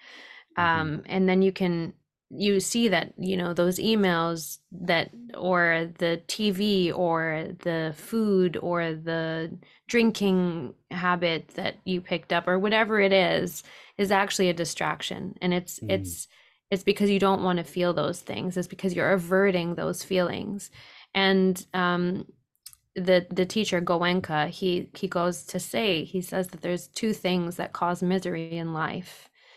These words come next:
Speaker 2: Well, really, well, three. One is, um, craving.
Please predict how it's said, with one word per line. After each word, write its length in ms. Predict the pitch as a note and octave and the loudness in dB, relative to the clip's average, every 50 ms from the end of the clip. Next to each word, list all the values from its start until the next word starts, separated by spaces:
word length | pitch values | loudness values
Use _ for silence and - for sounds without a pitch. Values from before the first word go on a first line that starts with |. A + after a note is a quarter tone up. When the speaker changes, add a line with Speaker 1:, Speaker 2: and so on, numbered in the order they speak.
| - _ _ _ - | -20 _ _ _ -2
Speaker 2:
Well, 160 | G3+ G3+ F#3+ | 0 2 4
really, 240 | G#3+ A3+ A3+ G#3 - | 4 4 4 2 2
well, 180 | - G3+ G3 F#3 | 2 2 2 2
three. 500 | - - G3+ G#3 F3 D#3 D3+ - G#3 F#3+ - _ _ _ _ _ _ _ - | 0 0 0 0 0 0 0 -4 -6 -8 -14 _ _ _ _ _ _ _ -2
One 440 | F#3+ G3 G3 G3 G3 G3+ G3+ G3+ G3+ | 0 2 4 4 4 6 4 4 2
is, 580 | - - F3+ F3 F3+ F3+ F3 E3 - - - _ - | 2 0 0 2 2 0 -2 -4 -8 -12 -14 _ -8
um, 640 | E3+ E3+ E3+ E3 E3 D#3+ D#3+ D3+ - G3+ G3 F#3+ F#3+ _ _ | -6 -4 -4 -4 -4 -4 -6 -6 -8 -8 -10 -12 -14 _ _
craving. 600 | - - G#3+ F#3+ F3+ F3 D#3+ E3 - F#3+ G#3 G#3+ | -4 0 2 2 2 2 0 -2 -4 -4 -4 -6